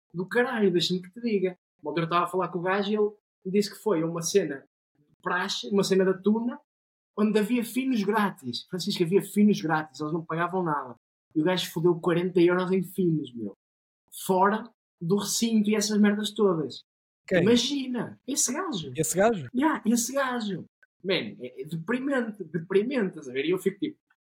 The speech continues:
Speaker 1: "Caralho, meu", e é essas pessoas que muitas vezes estão aqui a controlar a sociedade. E nessa cena da escola,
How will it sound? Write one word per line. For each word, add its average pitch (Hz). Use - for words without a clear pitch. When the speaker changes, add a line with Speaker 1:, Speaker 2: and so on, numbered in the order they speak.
Speaker 1:
"Caralho, 370
meu", 147
e 165
é 202
essas 208
pessoas 123
que 156
muitas 165
vezes 120
estão 151
aqui 156
a 165
controlar 180
a 180
sociedade. 185
E 165
nessa 202
cena 147
da 147
escola, 101